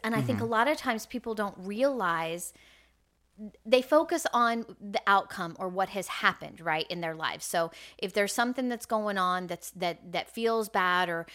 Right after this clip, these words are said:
Speaker 1: something that's going on that, that, you know, is really horrible right now, or really sucks right now, they go, "Okay, you know, what did I, what did I do?" And I think that's such a mistake sometimes, because it's, okay, it's not about what you did.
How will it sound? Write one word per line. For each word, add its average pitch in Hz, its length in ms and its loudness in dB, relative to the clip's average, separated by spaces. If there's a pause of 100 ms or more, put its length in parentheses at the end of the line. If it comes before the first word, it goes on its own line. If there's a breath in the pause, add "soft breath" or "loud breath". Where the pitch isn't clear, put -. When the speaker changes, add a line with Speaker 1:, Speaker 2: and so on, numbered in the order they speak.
(140 loud breath)
Speaker 1:
something 233 300 2
that's 233 140 -4
going 208 240 -2
on 190 200 2
that, 165 220 -6
that, 160 220 -4 (120)
you 196 220 -8
know, 175 220 -2
is 175 180 -2
really 220 640 0 (300)
horrible 196 500 2
right 180 180 2
now, 175 140 -2
or 175 40 -2
really 180 240 -2
sucks - 360 -2
right 175 180 -4
now, 156 280 -4 (760 loud breath)
they 214 200 4
go, 202 200 6
"Okay, 233 400 4
you 202 200 0
know, 185 420 0
what 185 420 0
did 240 160 6
I, 214 200 6
what 202 240 2
did 240 140 4
I 202 160 0
do?" 180 380 -4 (160)
And 226 320 -4 (760 soft breath)
I 240 60 0
think 320 320 2
that's 269 220 4
such 247 260 2
a 226 40 -2
mistake 247 440 -2
sometimes, 196 460 -6
because 202 280 -2
it's, 190 200 -6 (160)
okay, 202 320 0 (200 loud breath)
it's 214 140 -6
not 277 260 4
about 233 280 4
what 202 360 2
you 185 140 -6
did. 220 240 2